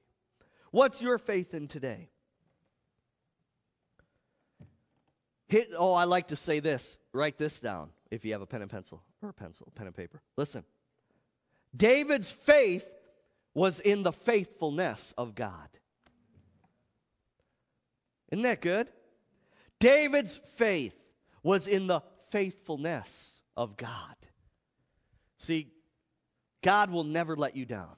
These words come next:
He'll never let me down. We just simply need to stay with him. With God, all things are possible.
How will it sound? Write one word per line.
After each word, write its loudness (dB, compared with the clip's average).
He'll 0
never 2
let 2
me -4
down. -4
We -4
just -4
simply -4
need -6
to -4
stay -2
with -4
him. -14
With 2
God, 2
all 4
things -6
are -8
possible. -10